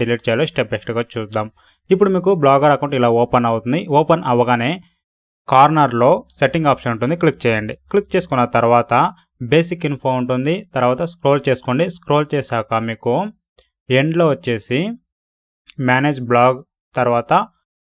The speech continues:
ఇంపోర్ట్ కంటెంట్, బ్యాకప్ కంటెంట్, video from your blog, remove your blog ఉంటుంది. మీకు కంటెంట్ కావాలనుకుంటే ఇంపోర్ట్ చేసుకోండి, బ్యాకప్ చేసుకోండి, video from your blog ఉంటే అన్నీ చూసుకోవచ్చు. Remove your blog option ఉంటుంది. Remove your blog option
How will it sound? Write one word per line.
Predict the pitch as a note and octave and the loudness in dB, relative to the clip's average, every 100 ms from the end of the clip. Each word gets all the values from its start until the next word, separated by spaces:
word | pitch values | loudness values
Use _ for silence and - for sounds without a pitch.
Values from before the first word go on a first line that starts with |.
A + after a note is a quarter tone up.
| C3+ | -4
ఇంపోర్ట్ | C3 C3 D#3 - | -2 -2 -2 0
కంటెంట్, | B2 B2+ C#3 B2 | -2 -2 -4 0
బ్యాకప్ | A#2 A#2+ C#3+ - | 0 0 -2 -2
కంటెంట్, | B2 A#2+ C#3 D#3+ B2 | -4 -2 -6 -4 -2
video | C3+ C#3+ C#3 | 0 -2 -2
from | C#3 D#3 C#3+ | -4 -2 -2
your | B2 A#2 A2+ | -4 -4 -2
blog, | A#2 C3 - _ B2+ | 2 2 0 _ -2
remove | B2 C#3 C#3 | 0 0 0
your | C3 A2+ A2+ | 0 0 0
blog | A#2 A#2 A#2 | 2 2 -4
ఉంటుంది. | A2 A#2 D#3 G3 _ _ _ D3 | -6 -4 -4 -6 _ _ _ -4
మీకు | C#3+ F3 F#3 - | 0 0 0 -2
కంటెంట్ | B2+ B2 D#3+ D3+ | -2 -2 -2 2
కావాలనుకుంటే | B2+ C3 B2+ B2 B2 C3 | 2 2 0 -4 -2 -2
ఇంపోర్ట్ | A#2 C#3+ C#3 C3 | 0 -2 0 -2
చేసుకోండి, | B2 B2 B2+ A#2+ | -2 -4 -4 0
బ్యాకప్ | A2+ A#2 C3 - | 0 0 -4 -4
చేసుకోండి, | A#2 - A#2+ B2+ A#2+ | -4 -4 -4 -4 -2
video | C3 C3+ - | -2 -4 -6
from | C#3 C#3+ | -6 -4
your | A#2+ A2 | -4 -2
blog | A2+ A#2 | -2 -2
ఉంటే | A#2 B2 | -2 -2
అన్నీ | B2 B2 | -2 -6
చూసుకోవచ్చు. | A#2 - A#2 A2+ C3+ | -6 -4 -4 -2 -2
Remove | C3+ E3 E3+ | 0 2 2
your | D3+ A#2+ | 0 2
blog | A#2+ A#2+ A#2 | 2 2 0
option | - A#2+ A2+ | -2 -8 -8
ఉంటుంది. | A2+ A#2 F3 G3+ _ _ _ C#3+ | -6 -4 -4 -6 _ _ _ 0
Remove | D#3 G3 | 0 2
your | F3+ C#3 A#2+ | 2 2 2
blog | B2 B2 A#2 | 2 2 -2
option | - | -4